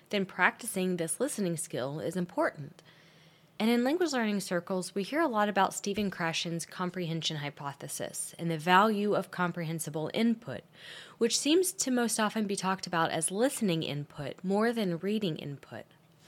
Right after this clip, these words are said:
So I think sometimes it's really easy to feel like speaking and listening are the most important skills to work on.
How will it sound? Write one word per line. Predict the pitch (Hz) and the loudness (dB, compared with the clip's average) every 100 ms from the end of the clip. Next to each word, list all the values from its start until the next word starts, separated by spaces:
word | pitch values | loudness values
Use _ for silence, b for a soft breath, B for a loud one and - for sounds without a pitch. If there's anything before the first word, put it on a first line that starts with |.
| B B B | B B B
So | - 254 254 - | 0 6 6 6
I | 247 | 2
think | 233 359 427 | 2 2 2
sometimes | - 311 294 277 254 | 0 0 0 0 -2
it's | - - | -6 0
really | 254 262 | 2 2
easy | - 220 214 208 | 0 -2 0 -2
to | - 185 | -4 -8
feel | - 220 202 | -2 0 2
like | 190 180 | 2 0
speaking | - - 233 240 233 220 | -6 -4 -4 -2 -2 0
and | 190 175 | 0 0
listening | 208 - 196 175 170 | 0 -2 0 0 0
are | - 175 | -2 -2
the | 180 | 0
most | 175 170 196 220 - - | 0 2 2 2 -2 -4
important | 190 - 208 - 170 | -4 -2 -4 -2 -4
skills | - 208 190 - | -2 0 0 -2
to | 175 | 0
work | 170 180 | 0 0
on. | 139 117 - | -2 -6 -8